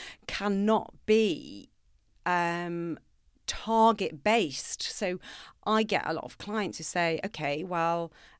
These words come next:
um, for X amount per month, what am I gonna get? Like, how many pieces of coverage am I gonna get?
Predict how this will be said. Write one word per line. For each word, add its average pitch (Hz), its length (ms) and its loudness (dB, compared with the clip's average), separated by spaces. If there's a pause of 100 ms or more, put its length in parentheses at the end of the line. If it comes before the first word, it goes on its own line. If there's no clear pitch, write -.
um, 170 580 0
for 185 320 0
X - 260 0
amount 175 340 -2
per 156 180 -8
month, 160 380 -2
what 170 160 -4
am 165 40 -4
I 165 40 -4
gonna 165 180 -4
get? 220 220 2 (160)
Like, 165 140 -2
how 185 160 -6
many 180 160 -2
pieces 160 240 -10
of 175 60 -10
coverage 180 360 -4
am 123 140 -6
I 120 40 -10
gonna 139 180 -6
get? 139 200 0